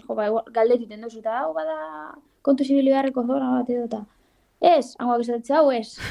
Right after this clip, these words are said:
<laughs> Hori beste leku baten da, eta ez beste leku batera, eta hemen kontu zibili, ez, eta orduen maila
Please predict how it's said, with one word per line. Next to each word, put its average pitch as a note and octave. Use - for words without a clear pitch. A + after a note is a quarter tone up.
<laughs> -
Hori D4
beste C#4+
leku A#3
baten A3+
da, A#3
eta A3
ez B3+
beste B3
leku A#3
batera, A#3+
eta A3
hemen D#4
kontu D#4+
zibili, D#4+
ez, A3+
eta G3+
orduen A3
maila A3